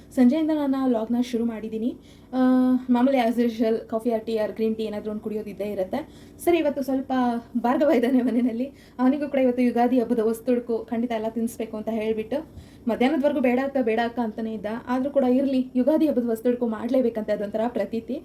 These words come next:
ಹಾಗಾಗಿ ಅದನ್ನ ಮಾಡ್ಬಿಡೋಣ ಅಂತ ಹೇಳ್ಬಿಟ್ಟು ನಾನು ಕೂಡ ಇವಾಗ ಚಿಕನ್ ತಗೊಂಬರಕ್ಕೆ ಕಳ್ಸಿದ್ದೀನಿ. ಹೋಗಿದ್ದಾನೆ ಭಾರ್ಗವ, ಬಂದ್ಮೇಲೆ ಮಾಡೋದಷ್ಟೇ. ಆ, ಹಾಗೆ ಯಜಮಾನ್ರಿಗೆ, ನನಗೆ, ನಾವಿಬ್ರು ವೆಜ್ಜು, <laughs> ನಾವಿಬ್ರು ನಾನ್ ವೆಜ್ ತಿನ್ನಲ್ಲ. ಹಾಗಾಗಿ ಯಜಮಾನ್ರಿಗೆ ಅಂತ ಮೊಟ್ಟೆ ಕರಿ ಮಾಡ್ತೀನಿ. ನನಗೆ ಸಿಂಪಲ್ ಆಗಿ ಏನಾದ್ರೂ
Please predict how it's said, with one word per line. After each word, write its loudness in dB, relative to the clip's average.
ಹಾಗಾಗಿ 2
ಅದನ್ನ 4
ಮಾಡ್ಬಿಡೋಣ -2
ಅಂತ -10
ಹೇಳ್ಬಿಟ್ಟು -6
ನಾನು -4
ಕೂಡ -6
ಇವಾಗ -8
ಚಿಕನ್ -12
ತಗೊಂಬರಕ್ಕೆ -10
ಕಳ್ಸಿದ್ದೀನಿ. -4
ಹೋಗಿದ್ದಾನೆ -2
ಭಾರ್ಗವ, -10
ಬಂದ್ಮೇಲೆ 2
ಮಾಡೋದಷ್ಟೇ. -4
ಆ, -4
ಹಾಗೆ 2
ಯಜಮಾನ್ರಿಗೆ, 4
ನನಗೆ, 0
ನಾವಿಬ್ರು 0
ವೆಜ್ಜು, -2
<laughs> 4
ನಾವಿಬ್ರು 2
ನಾನ್ 2
ವೆಜ್ -6
ತಿನ್ನಲ್ಲ. -6
ಹಾಗಾಗಿ 2
ಯಜಮಾನ್ರಿಗೆ 4
ಅಂತ -2
ಮೊಟ್ಟೆ -4
ಕರಿ 2
ಮಾಡ್ತೀನಿ. -4
ನನಗೆ -2
ಸಿಂಪಲ್ -2
ಆಗಿ 0
ಏನಾದ್ರೂ -6